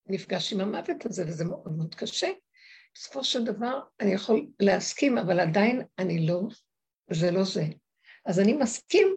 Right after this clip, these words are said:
שאני לא רוצה יותר תודעת עץ הדת, אבל אני עדיין לא בשמחה האמיתית של הפורים, מסמל את המקום של, שנגמר כף הדמיון.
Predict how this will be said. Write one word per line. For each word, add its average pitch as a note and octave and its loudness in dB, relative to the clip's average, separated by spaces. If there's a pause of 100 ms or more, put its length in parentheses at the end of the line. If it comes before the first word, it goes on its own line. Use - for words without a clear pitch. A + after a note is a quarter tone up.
שאני G3 2
לא G3 4
רוצה G#3 -2
יותר E3 -2
תודעת D#3+ -6
עץ D#3+ -8
הדת, - -8
אבל F3+ -4
אני F3 -6
עדיין A3+ -4
לא G#3 -2 (1000)
בשמחה E3 -4
האמיתית F3 -6
של D#3+ -4 (1600)
הפורים, C#4 0 (120)
מסמל G#3+ 2
את C4+ -6
המקום F3+ -2 (920)
של, G3+ 0 (380)
שנגמר G3+ 2
כף A#3+ -6
הדמיון. G3+ 4